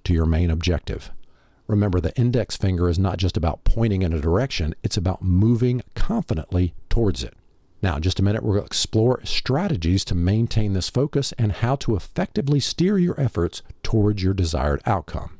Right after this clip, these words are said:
Now, let's expand on our focus discussion with a crucial concept I call the one thing. This is about identifying not just your primary goal, but also establishing a clear ultimate destination. Imagine it as plotting a course on a map.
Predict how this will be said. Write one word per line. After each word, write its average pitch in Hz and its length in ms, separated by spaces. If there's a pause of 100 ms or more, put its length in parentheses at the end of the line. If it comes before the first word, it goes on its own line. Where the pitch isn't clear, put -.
(160)
Now, - 160
let's 107 240
expand 156 640
on 92 100
our 90 100
focus - 440
discussion 92 640 (120)
with - 160
a 92 60
crucial - 440
concept 98 720
I 101 160
call 76 440 (260)
the 85 240
one 78 380
thing. 73 420 (480)
This 143 200
is 131 120
about 98 240
identifying 92 720
not 127 200
just 113 280
your 87 100
primary 143 560
goal, 87 300
but 101 140
also 110 360
establishing 104 720
a 95 100
clear 135 540 (140)
ultimate 104 460
destination. 98 680 (400)
Imagine 110 520
it 107 200
as 101 180
plotting 101 460
a 104 80
course 82 380
on 82 100
a 127 40
map. 233 300